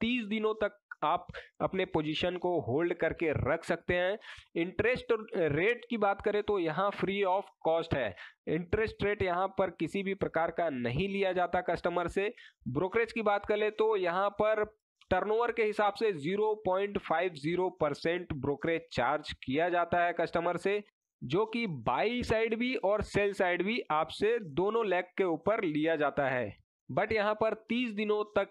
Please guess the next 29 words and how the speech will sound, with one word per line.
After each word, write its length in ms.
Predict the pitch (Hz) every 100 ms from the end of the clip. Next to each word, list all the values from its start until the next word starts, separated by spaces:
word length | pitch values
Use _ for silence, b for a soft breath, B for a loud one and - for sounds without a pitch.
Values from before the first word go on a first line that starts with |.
| -
के 140 | 190
लिए 240 | 185 190 202
आपको 480 | - 160 160 202 196
इंटरेस्ट, 600 | 165 156 175 190 - 190
अ, 40 | - - -
रेट 480 | 156 160 160 190 180
जो 180 | 175
है 300 | 170 175 185
बिल्कुल 560 | 180 151 156 185 190 175
ही 320 | 120 165 214
फ्री 240 | - 180 196
मिल 180 | 190
जाता 300 | 180 175 180
है। 220 | 175 185 196
तीस 280 | - 196
दिनों 220 | 175 185 180
तक 200 | 180 160
आप 240 | 160 - B B -
कोई 140 | 170 170
पोजीशन 440 | 160 147 147 175
बना 200 | 165 165
के 160 | 165 151
रखते 280 | 139 -
हैं 120 | 170 170
तो 140 | 175
तीसवें 420 | 170 165 - 175
दिन 160 | 170 170
या 140 | 156
तो 360 | 160 175 175